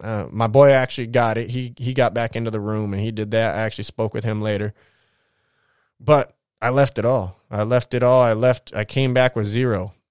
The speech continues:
and I had a new opportunity. So, like I said, the dude that was there, I did get in contact with him just to see, you know, let him know what was up. Like, "Hey, man, the shit's hot. You know, the police were on me, blah, blah, blah. This happened, da, da, da."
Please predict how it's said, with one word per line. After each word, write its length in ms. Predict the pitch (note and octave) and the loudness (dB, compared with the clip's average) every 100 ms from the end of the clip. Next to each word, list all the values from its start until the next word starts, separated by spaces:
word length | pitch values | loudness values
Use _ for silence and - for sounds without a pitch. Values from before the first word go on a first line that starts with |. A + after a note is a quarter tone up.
| _ | _
and 600 | - A2 G#2+ G#2+ G2+ F#2+ - _ - | -8 -4 -2 -2 -4 -8 -18 _ -6
I 100 | G#2+ | 0
had 160 | B2 | 0
a 40 | A#2 | 2
new 180 | A#2+ | 0
opportunity. 760 | A#2 A2+ - - B2+ G2+ - - _ | 0 -2 -4 -6 -6 -6 -10 -18 _
So, 320 | _ - A2+ G#2 | _ -4 -2 0
like 240 | B2 B2+ | 0 0
I 120 | A#2 | 0
said, 260 | - B2 G#2+ | 0 -2 -2
the 80 | G2+ | -2
dude 260 | B2+ C3+ | 0 0
that 140 | A#2 - | -2 -4
was 160 | G#2 | -2
there, 340 | C3+ C#3 A#2 G#2+ _ _ _ _ _ - | 4 4 2 -2 _ _ _ _ _ -6
I 60 | B2 | 2
did 200 | D3+ D3 | 4 6
get 120 | D#3+ | 4
in 80 | D#3 | 4
contact 480 | D#3 D3+ D3+ D3 D3 | 2 2 4 2 2
with 140 | C#3 | 0
him 260 | D3 C#3+ C#3 _ _ _ | 0 -2 -6 _ _ _
just 160 | B2 A#2+ | -10 -8
to 60 | B2 | -6
see, 220 | C3+ B2+ | -6 -4
you 140 | C3 | -2
know, 160 | A#2 G#2+ | -2 -2
let 260 | F#2 C3 | -2 0
him 120 | B2+ B2 | 2 4
know 120 | B2+ | 4
what 200 | C3 C3 | 4 2
was 160 | A2 | 2
up. 240 | C#3 C3+ - | 4 2 0
Like, 240 | E2 G#2 F#2+ | -12 -10 -4
"Hey, 200 | A#2+ A2+ | -2 0
man, 440 | A2 A2+ A2 A#1+ E2+ | -2 -4 -6 -14 -10
the 80 | |
shit's 240 | A2+ C3+ - | -4 -4 2
hot. 260 | C3 A#2+ - | 2 2 -2
You 100 | G#2+ | -6
know, 120 | A2+ | -4
the 80 | G#2+ | -4
police 320 | G#2+ A#2+ A2+ | -4 -2 -2
were 80 | A2+ | -2
on 200 | A#2+ B2 | 0 0
me, 160 | B2+ B2 | -2 -4
blah, 300 | A2+ A#2+ G#2+ | 0 0 0
blah, 0 | |
blah. 340 | A2+ B2 B2 | 0 0 0
This 200 | A#2+ A#2+ | -2 -2
happened, 480 | B2+ B2+ C3 B2+ B2 | 0 0 -2 -4 -2
da, 100 | A#2 | 0
da, 160 | A2+ | 0
da." 260 | A2+ C3 B2+ | 0 0 -2